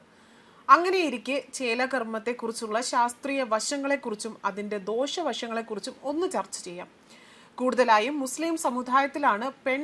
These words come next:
ചേലകർമ്മം കൂടുതലായും കണ്ടുവരുന്നത്. കടുത്ത മാനസിക ശാരീരിക ആരോഗ്യ പ്രശ്നങ്ങളാണ് ലിംഗഛേദം ചെയ്യപ്പെട്ട സ്ത്രീകൾക്ക്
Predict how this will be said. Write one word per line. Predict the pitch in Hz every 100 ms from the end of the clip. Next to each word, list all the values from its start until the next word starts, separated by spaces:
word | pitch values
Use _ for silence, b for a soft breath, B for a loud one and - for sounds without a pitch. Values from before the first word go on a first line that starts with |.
| 311
ചേലകർമ്മം | 294 233 247 247 214 208 240
കൂടുതലായും | 226 240 254 208 202 233
കണ്ടുവരുന്നത്. | 196 185 170 165 165 185 - - B B B B B
കടുത്ത | 339 330 392 330
മാനസിക | 254 254 277 - 269 294 294
ശാരീരിക | 214 226 247 247 254 - 208
ആരോഗ്യ | 208 226 226 254
പ്രശ്നങ്ങളാണ് | 226 220 - 294 302 233 214 - 226
ലിംഗഛേദം | 226 226 240 269 247 247 240
ചെയ്യപ്പെട്ട | 254 226 214 214
സ്ത്രീകൾക്ക് | 226 - 226 220 233